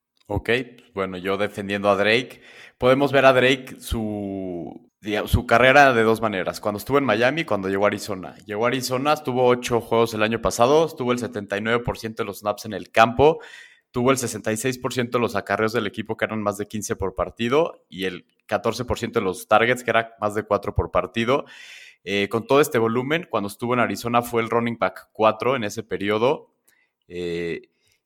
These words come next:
también hay que considerar ahora llega Hopkins. Eso le va a ayudar porque Arizona es el equipo que más usaba formación de tres receptores. Lo que eso le ayuda es de que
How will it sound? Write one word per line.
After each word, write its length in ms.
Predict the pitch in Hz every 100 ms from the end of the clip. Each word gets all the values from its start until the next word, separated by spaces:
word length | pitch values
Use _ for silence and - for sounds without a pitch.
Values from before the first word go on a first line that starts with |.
| _
también 220 | 113 113 143
hay 100 | 147
que 140 | 117
considerar 600 | 117 107 110 107 117 127
ahora 340 | 123 120 123
llega 340 | 123 110 113 113
Hopkins. 720 | 143 135 - 78 - - _ _ _ _ _ -
Eso 240 | 110 123
le 80 | 113
va 80 | 113
a 20 |
ayudar 460 | 113 120 135 113
porque 420 | 104 90 92 - -
Arizona 640 | 104 113 107 131 139 151 135
es 200 | 123 -
el 140 | 113
equipo 520 | 117 123 123 139 139
que 100 | -
más 220 | 117 117 -
usaba 260 | 120 120
formación 540 | 120 101 98 - 113 117
de 80 |
tres 260 | - 107 101
receptores. 720 | 113 - - 117 87 - - _ - - - _ _ _
Lo 300 | - 110 117
que 120 | 120 131
eso 160 | 147
le 120 | 147
ayuda 320 | 127 139 147 143
es 80 |
de 120 | 127 117
que 300 | 107 -